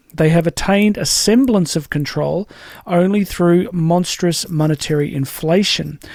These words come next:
And yet this week demonstrated it is no longer so easy to manipulate market behavior with the usual pedestrian dovish comments.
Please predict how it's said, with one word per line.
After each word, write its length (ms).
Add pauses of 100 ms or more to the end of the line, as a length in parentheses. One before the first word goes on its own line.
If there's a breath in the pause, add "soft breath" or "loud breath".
(260 loud breath)
And 140
yet 220
this 260
week 200
demonstrated 800
it 140
is 160
no 220
longer 340
so 400
easy 500
to 140
manipulate 760
market 380
behavior 600 (480 loud breath)
with 160
the 80
usual 760
pedestrian 760 (100)
dovish 540
comments. 540